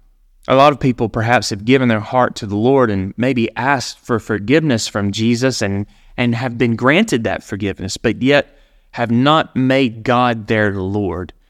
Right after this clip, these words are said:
the one that they trust in, the one that they run to, the one that they, that they call upon when they need something from Him. As I mentioned at the beginning of this podcast, that too often our first a-,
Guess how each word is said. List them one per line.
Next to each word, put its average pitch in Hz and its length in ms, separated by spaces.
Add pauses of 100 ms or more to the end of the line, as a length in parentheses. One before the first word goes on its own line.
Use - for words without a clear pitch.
(100)
the 117 100
one 139 300
that 120 220
they 101 140
trust - 600
in, 98 240
the 104 80
one 131 300
that - 180
they 110 220
run 123 500
to, 95 300
the 113 100
one 135 220
that - 180
they, 113 220 (340)
that 127 140
they 113 260 (220)
call 160 500
upon 98 520 (240)
when 117 180
they 113 140
need 113 460 (220)
something 107 600
from 110 400
Him. 98 420 (260)
As 113 160
I - 20
mentioned 143 400
at 104 80
the 110 60
beginning 127 460
of 110 80
this 113 200
podcast, 120 680
that - 360
too 151 200
often 135 320
our 110 100
first 139 360
a-, 120 200